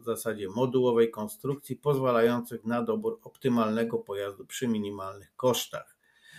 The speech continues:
Przeznaczone on jest do, mm, transportu miejskiego i międzymiastowego,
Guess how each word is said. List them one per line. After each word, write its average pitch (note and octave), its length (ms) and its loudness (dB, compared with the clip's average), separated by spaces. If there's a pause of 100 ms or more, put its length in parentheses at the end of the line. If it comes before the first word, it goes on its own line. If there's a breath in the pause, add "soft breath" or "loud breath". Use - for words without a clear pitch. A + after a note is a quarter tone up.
(160 loud breath)
Przeznaczone C#3+ 580 4
on B2+ 160 4
jest A2 340 2
do, A2 180 6
mm, G#2+ 920 -4
transportu A2+ 720 -2
miejskiego A#2+ 540 0
i G2+ 120 -2
międzymiastowego, A#2+ 1160 0